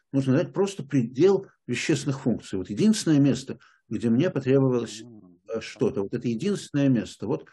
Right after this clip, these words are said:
здесь единственное место, где мне, что такое? Losing new comment. Что такое? Окей, хорошо, пошло к черту.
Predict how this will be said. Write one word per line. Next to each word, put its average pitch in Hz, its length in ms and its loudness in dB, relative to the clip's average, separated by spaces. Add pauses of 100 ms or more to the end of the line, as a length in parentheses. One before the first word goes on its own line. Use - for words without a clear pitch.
(260)
здесь 160 500 0 (580)
единственное 127 680 0
место, 185 320 -4
где 135 200 -4
мне, 131 400 0 (100)
что - 380 -12
такое? 101 580 -6 (1040)
Losing 127 400 -6
new 107 260 -6
comment. 98 460 -10 (160)
Что - 300 -4
такое? 123 520 -2 (640)
Окей, 110 300 -6
хорошо, - 400 -12
пошло - 240 -14
к - 40 -20
черту. - 380 -14